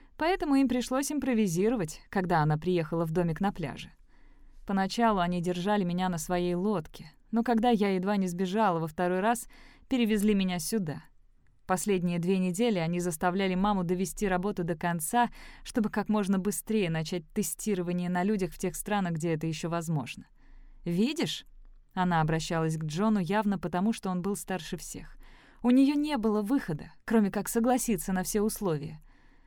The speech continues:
Но я знаю маму, она никогда не допустит, чтобы лекарства превратили в оружие. Мы должны выбраться отсюда до того, как они вернутся.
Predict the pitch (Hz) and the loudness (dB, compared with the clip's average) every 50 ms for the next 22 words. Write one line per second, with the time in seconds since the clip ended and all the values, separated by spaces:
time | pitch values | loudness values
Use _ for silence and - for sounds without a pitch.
0 | - - - 254 262 277 285 269 - 240 262 269 269 262 247 247 233 233 247 254 | -8 -2 2 4 4 4 4 4 4 6 6 8 8 8 6 6 6 6 6 6
1 | 247 226 196 180 180 175 180 190 208 208 208 - - 220 214 202 233 226 214 220 | 6 6 4 4 2 2 2 4 4 2 2 2 2 2 2 4 4 4 4 4
2 | 202 220 214 - - 254 233 - - 208 - - - 202 190 202 208 208 - 240 | 4 2 0 0 -2 -4 -4 -2 -4 -4 -4 -2 -2 0 0 2 0 0 0 0
3 | 240 220 - - 190 185 156 202 202 185 196 202 202 - 233 233 226 226 208 233 | 0 0 -2 -6 -6 -4 0 0 2 2 2 0 -2 -2 0 0 2 2 4 4
4 | 233 233 254 254 233 175 160 151 147 151 - - - - - - - - _ - | 4 4 2 0 -2 -2 -4 -6 -6 -8 -12 -18 -20 -20 -20 -20 -20 -20 _ -10
5 | - - 220 233 208 214 208 208 185 185 220 226 208 190 240 262 240 214 214 208 | 0 4 6 6 6 6 4 2 2 4 4 4 4 4 2 2 2 2 0 0
6 | - - 196 180 175 - - 240 208 214 208 190 180 233 233 214 - 208 196 190 | 0 0 0 0 0 0 -2 0 0 0 0 2 2 2 2 2 0 0 0 0
7 | 220 226 214 196 175 - 190 185 190 190 185 185 208 208 214 208 202 180 160 - | 0 0 0 -2 -2 -2 0 0 0 0 2 0 0 2 2 0 0 0 -2 -6
8 | - - - | -8 -10 -12